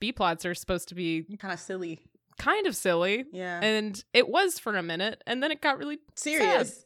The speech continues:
Speaker 2: And then they just forgot about that <laughs> and continued to make the B plot silly. And it's like, yeah, I don't know. I have a, I have a lot of feelings about this person because I'm like,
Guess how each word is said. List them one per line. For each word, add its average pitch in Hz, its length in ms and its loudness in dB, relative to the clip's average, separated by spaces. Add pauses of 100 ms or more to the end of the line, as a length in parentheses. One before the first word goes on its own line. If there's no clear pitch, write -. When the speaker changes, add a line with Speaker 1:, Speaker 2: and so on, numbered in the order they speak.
(100)
Speaker 2:
And 247 160 6
then 269 120 6
they 277 100 8
just 254 240 2
forgot 233 380 8
about 175 260 2
that 131 340 2
<laughs> - 420 4
and 330 160 8
continued 285 560 2
to 254 60 0
make 254 240 2
the 262 80 -2
B 226 180 -2
plot 214 280 4
silly. 208 260 2 (320)
And 294 100 2
it's 330 120 -2
like, 339 260 2
yeah, 175 340 4
I 285 80 8
don't 330 140 6
know. 190 180 6
I 214 120 6
have 285 140 4
a, 277 200 6
I 247 80 8
have 311 160 4
a 359 60 0
lot 349 140 4
of 311 80 -2
feelings 262 340 0
about 196 380 2
this 226 280 2 (320)
person 330 760 2 (200)
because 247 220 -2
I'm 247 120 2
like, 233 220 2